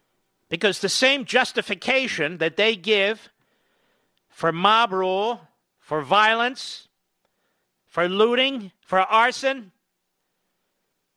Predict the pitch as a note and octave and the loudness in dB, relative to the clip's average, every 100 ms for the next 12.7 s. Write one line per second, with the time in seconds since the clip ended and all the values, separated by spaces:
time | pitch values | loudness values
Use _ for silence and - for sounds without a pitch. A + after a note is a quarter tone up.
0 | _ _ _ _ _ _ _ _ F3 F#3 | _ _ _ _ _ _ _ _ -6 -4
1 | - A#3 B3+ B3 A#3+ - B3+ A#3+ B3 A3+ | -2 2 2 2 0 0 -2 -2 -6 -2
2 | A3 G#3+ G3+ A#3 C4 C4+ A3 _ _ _ | -2 0 0 2 0 -4 -14 _ _ _
3 | _ _ _ _ _ _ _ _ _ _ | _ _ _ _ _ _ _ _ _ _
4 | _ _ _ _ _ _ _ _ _ _ | _ _ _ _ _ _ _ _ _ _
5 | - D#3+ - A#3 B3+ A#3 G#3+ F#3+ - _ | -8 -6 0 2 4 4 2 2 -6 _
6 | - F#3+ B3+ C4 A#3 C4 B3+ C#4+ C#4+ _ | -4 0 0 0 0 0 0 -4 -6 _
7 | _ - E3+ - A#3+ B3+ B3 A#3+ A#3 B3 | _ -12 -6 0 2 2 0 -2 0 2
8 | C#4 - _ _ _ _ _ _ _ _ | 0 -4 _ _ _ _ _ _ _ _
9 | _ _ _ _ _ _ _ _ _ _ | _ _ _ _ _ _ _ _ _ _
10 | _ _ _ _ _ _ _ _ _ _ | _ _ _ _ _ _ _ _ _ _
11 | _ _ - D3 - E3+ G3 - F3+ F3 | _ _ -8 -8 -2 -2 -2 -6 -6 -6
12 | - - F3+ C#3 G#2 - | -6 -2 -2 0 -2 -4